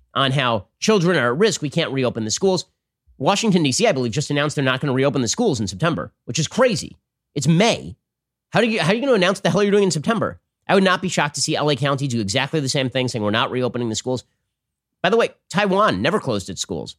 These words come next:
Denmark never closed its schools. Because you know what they kinda figured out early? Kids are not passing this thing, at least not very easily by all available studies. There is yet to be a single study showing that kids are passing this thing at the same rate as adults.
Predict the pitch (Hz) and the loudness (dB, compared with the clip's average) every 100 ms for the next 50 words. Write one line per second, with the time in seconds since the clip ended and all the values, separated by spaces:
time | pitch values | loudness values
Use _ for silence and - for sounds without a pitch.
0 | _ - 190 247 95 - _ 151 214 220 | _ -2 0 2 -2 -6 _ -2 0 2
1 | 165 110 - - - 73 50 - _ _ | 0 0 -6 -8 -6 -8 -10 -20 _ _
2 | _ _ 139 170 147 160 180 160 170 170 | _ _ 0 0 4 2 2 0 -2 -2
3 | 170 160 156 147 170 233 - _ _ _ | -2 0 0 2 0 -2 -10 _ _ _
4 | - 226 208 208 190 208 220 151 101 69 | -2 2 4 2 2 0 0 -2 -4 -10
5 | - _ _ _ 147 160 185 160 165 139 | -18 _ _ _ 0 2 2 2 2 2
6 | 175 185 170 120 104 135 135 147 131 123 | -2 -2 -2 -2 0 0 2 2 0 -2
7 | 165 151 104 - _ _ _ 175 143 190 | -2 -2 -6 -12 _ _ _ 2 4 2
8 | 220 214 185 147 196 190 175 143 - 151 | 0 0 0 2 0 2 0 -2 0 0
9 | 147 120 156 135 147 139 143 127 - 120 | 0 0 -2 0 0 0 -2 -4 -4 -4
10 | 104 104 120 104 92 90 80 - | -4 -4 -2 -2 -2 -4 -6 -10